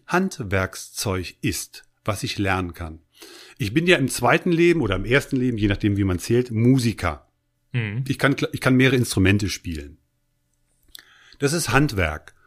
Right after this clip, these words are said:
Speaker 1: Also wenn irgendwo ein Klavier rumsteht, dann kann ich Kneipenmusik machen, auch ein bisschen konzertant,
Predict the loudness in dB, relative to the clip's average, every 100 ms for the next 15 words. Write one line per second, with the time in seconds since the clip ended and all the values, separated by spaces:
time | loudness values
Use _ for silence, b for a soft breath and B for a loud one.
0 | b b -2 0 2 4 2 2 0 2
1 | 2 2 2 2 2 0 0 2 2 2
2 | -2 0 0 0 -2 -8 _ -4 0 0
3 | 2 0 2 0 2 0 0 -2 -2 -4
4 | -4 -4 -2 -4 -2 -4 -2 -6 -2 -2
5 | -2